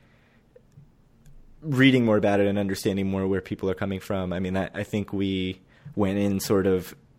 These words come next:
trying to respond to the outrage. We sort of went in with the default sense of, like, everybody's very outraged. Are we that outraged? But sort of we were looking at the wrong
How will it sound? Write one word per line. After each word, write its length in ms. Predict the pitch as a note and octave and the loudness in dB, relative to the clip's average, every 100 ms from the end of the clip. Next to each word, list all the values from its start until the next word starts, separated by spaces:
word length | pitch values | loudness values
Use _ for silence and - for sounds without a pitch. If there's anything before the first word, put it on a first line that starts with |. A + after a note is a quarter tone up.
| _ _ | _ _
trying 320 | - A#2+ G2+ G2+ | -2 0 0 0
to 120 | G#2+ | -2
respond 560 | F#2 - F#2+ F#2 G2+ | -4 -4 -2 0 -2
to 220 | A#2 - D3 | -4 -4 0
the 180 | D3 | 2
outrage. 640 | D3+ D3 D3 D#3 E3 - - - | 2 2 0 -4 -4 -10 -12 -6
We 100 | G#2+ | -4
sort 260 | - G#2 | 0 0
of 120 | G2+ | 0
went 160 | G#2 G#2 | 0 0
in 140 | G2+ | 0
with 120 | G2+ - | -2 -6
the 60 | |
default 480 | F2 G2+ F#2+ G#2 - | -6 -6 -2 -2 -2
sense 240 | A2+ G2 | -6 -6
of, 80 | F#2+ | -6
like, 140 | F2+ - | -6 0
everybody's 460 | B2+ B2+ G#2+ G#2+ | 4 6 4 0
very 260 | F#2 G2 F#2 | 0 0 0
outraged. 600 | D#2+ - C2+ C2+ - - _ _ _ _ _ _ - | -2 -4 -8 -10 -12 -14 _ _ _ _ _ _ -4
Are 260 | F#2 F#2 | -2 0
we 160 | F#2+ A2+ | 0 0
that 240 | A2+ G#2 | 2 2
outraged? 640 | A2 B2 C#3+ D3+ D#3 - - | 0 0 0 -2 -4 -6 0
But 240 | A#2 - | 0 2
sort 200 | - A2+ | 0 2
of 120 | G2+ | 2
we 140 | G#2+ A2 | 0 2
were 100 | G#2 | 2
looking 320 | A2 - G#2 | 2 0 -4
at 140 | F#2+ | -2
the 80 | G#2 | 0
wrong 320 | G2 F#2+ F#2 | 0 0 -6